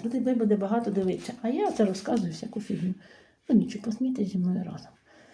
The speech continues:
Так що, дівчатки, що ми, щас я вам посуну, щоб ви, наче, трошки дивилися. Дівчатки, приступаємо. Зразу ми, знаєте, що зробимо? Ми зразу, щас я так ось поставлю камеру, щоб вам було удобно. Ми зразу зв'яжемо, дівчатки, галстучок.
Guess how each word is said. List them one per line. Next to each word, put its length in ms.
Так 140
що, 80
дівчатки, 440
що 180
ми, 100
щас 240
я 60
вам 100
посуну, 360
щоб 160
ви, 100
наче, 220
трошки 320
дивилися. 460
Дівчатки, 280
приступаємо. 560
Зразу 360
ми, 100
знаєте, 380
що 200
зробимо? 500
Ми 320
зразу, 540
щас 140
я 80
так 200
ось 100
поставлю 460
камеру, 360
щоб 220
вам 180
було 260
удобно. 520
Ми 180
зразу 380
зв'яжемо, 400
дівчатки, 440
галстучок. 540